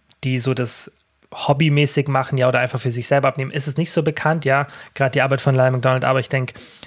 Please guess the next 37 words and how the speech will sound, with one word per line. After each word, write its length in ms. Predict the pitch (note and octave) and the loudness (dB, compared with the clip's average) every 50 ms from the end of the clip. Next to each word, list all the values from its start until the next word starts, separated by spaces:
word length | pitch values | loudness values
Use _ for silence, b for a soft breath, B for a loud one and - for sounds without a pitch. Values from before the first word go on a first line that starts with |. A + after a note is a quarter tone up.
| B B | B B
jeder, 420 | - C3 C#3+ D3 D3+ D3 D3+ C#3 | -4 2 4 4 6 6 4 4
der 200 | B2 C#3 C3+ C3+ | 4 4 2 4
da 140 | C3 C3+ C3 | 4 4 2
so 100 | A#2+ - - | 2 0 0
ein 60 | C#3+ | 2
bisschen, 440 | C3 C#3 C#3 - - C#3+ C3 C3 C3 | 2 0 0 2 0 0 0 0 -2
ähm, 400 | B2 A#2 B2+ B2+ B2+ B2 B2 B2 - B B B B B B B _ | -2 0 0 0 0 0 -4 -6 -8 B B B B B B B _
in 160 | - D3 C#3 | 0 2 2
der 100 | C#3+ C#3 | 2 2
Branche 400 | B2+ B2+ B2+ C#3 C#3 A#2+ C3 B2 | 2 4 4 4 4 4 2 0
arbeitet 580 | - C3 C#3 C#3+ C#3+ C#3 C3+ - C#3+ C3+ B2 - | 2 2 2 2 2 2 2 2 0 0 0 -2
und 260 | - D3 C3+ B2+ A#2+ | -4 -2 -2 -2 -2
eine 140 | C3 C3+ B2+ A#2 | 0 0 0 2
Ahnung 360 | B2 C3 C#3 C#3 C3+ C3 A#2 | 2 2 2 2 0 0 0
hat, 240 | C3 C3 - - - | -2 -2 -2 -2 -4
hat 140 | C#3 - - | -2 -2 0
schon 200 | - C#3 C3 B2+ | -2 -2 -2 0
einmal 200 | B2 C3 C3 B2 | 0 0 0 -2
von 160 | - D3 C3+ | -2 -4 -6
ihm 120 | C3 B2+ | -4 -4
gehört 280 | A#2+ B2 A#2+ C3 C3 C3+ | -2 0 0 0 -2 -2
und 80 | B2+ | -2
auch 140 | A#2+ B2+ - | -4 -4 -2
einen 100 | C3+ B2 | -2 -2
starken 280 | - - C3 B2+ B2 B2+ | 0 0 0 0 0 0
Einfluss. 320 | - C3 - - B2 - | -2 -2 -2 -2 -4 -4
Ich 120 | D3 B2 - | -2 -2 -2
sag 120 | D3 B2 | 0 0
ja 80 | C3 B2+ | 0 0
auch 60 | B2 | 0
immer, 120 | B2 B2 | 0 0
mein 100 | B2 B2 | 0 0
stärkster 380 | - - C#3+ C3 - - C#3 B2+ | 0 2 0 0 0 0 0 0
Einfluss 420 | A#2+ C#3 C3 - - C3 - - | 0 0 -2 0 0 0 0 2
so 120 | - C3+ B2+ | 2 0 0
von 220 | - - B2+ A#2 | 0 -2 -4 -2
dem, 300 | A2+ C3 C3 C3 C3 | 0 0 0 0 0